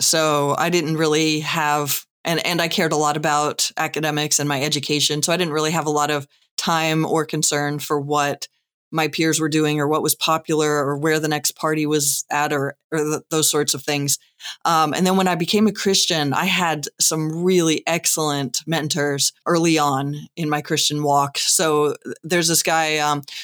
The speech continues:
Richard, who ran, um, this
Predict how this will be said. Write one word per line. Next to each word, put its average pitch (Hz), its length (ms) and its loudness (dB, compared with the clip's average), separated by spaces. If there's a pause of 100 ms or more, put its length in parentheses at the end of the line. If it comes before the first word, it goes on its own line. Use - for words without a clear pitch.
(180)
Richard, 160 540 0 (420)
who 160 560 4 (220)
ran, 165 640 0
um, 143 360 0
this 156 320 0